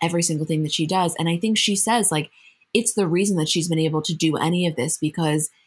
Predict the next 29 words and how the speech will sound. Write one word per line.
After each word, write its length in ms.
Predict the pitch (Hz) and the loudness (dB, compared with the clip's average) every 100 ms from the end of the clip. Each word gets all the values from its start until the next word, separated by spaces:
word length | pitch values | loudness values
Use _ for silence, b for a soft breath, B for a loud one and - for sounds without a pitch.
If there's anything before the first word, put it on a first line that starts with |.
| b - | b 0
even 280 | 220 214 | 2 2
in 180 | 208 185 | 2 2
the 80 | 170 | 0
craziness 600 | 170 190 180 185 190 175 | 0 0 0 0 -2 0
of 160 | 165 165 | -2 0
the 80 | 151 | 0
world, 320 | 160 156 151 | 0 0 0
no 60 | |
matter 240 | 160 160 160 | 0 0 0
what 140 | 160 | 0
was 120 | 165 | -2
going 260 | - 160 160 | 0 0 0
on, 120 | 151 | 0
she 180 | - - | 0 0
always 320 | 170 185 175 | 0 2 0
had 240 | 180 165 156 | 2 0 2
this 320 | 160 - - _ _ _ _ | 2 2 0 _ _ _ _
place 320 | - 190 170 | 0 2 2
to 80 | - | 0
kind 180 | 185 170 | 2 2
of 100 | 170 | 2
come 180 | 190 175 | 0 0
home 260 | 196 208 | 0 0
to, 180 | 208 156 | 0 0
both 280 | 160 165 165 _ _ - | 2 0 -2 _ _ 0
physically 340 | 202 226 233 | 2 2 2
and 100 | 190 | 2
also 220 | 175 175 | 2 2
metaphorically. 800 | 175 156 160 - 196 202 - - | 2 0 0 0 0 0 -6 -10